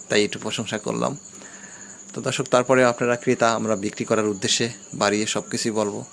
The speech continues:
আপনারা ক্রেতা, এখন জাতমান সম্পর্কে আপনারা সব কিছুই ভালো চেনেন, বোঝেন।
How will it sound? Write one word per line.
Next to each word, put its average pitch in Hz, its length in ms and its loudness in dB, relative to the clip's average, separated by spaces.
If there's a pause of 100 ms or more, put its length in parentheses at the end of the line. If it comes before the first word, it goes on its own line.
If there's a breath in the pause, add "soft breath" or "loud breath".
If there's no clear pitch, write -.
(120)
আপনারা 104 300 -4
ক্রেতা, - 300 -2
এখন 107 220 -4
জাতমান 101 380 -2
সম্পর্কে 110 440 -4
আপনারা 123 320 -4 (180)
সব - 200 -6 (100)
কিছুই 123 220 -2
ভালো 98 260 -2
চেনেন, 104 360 -6
বোঝেন। 104 260 -6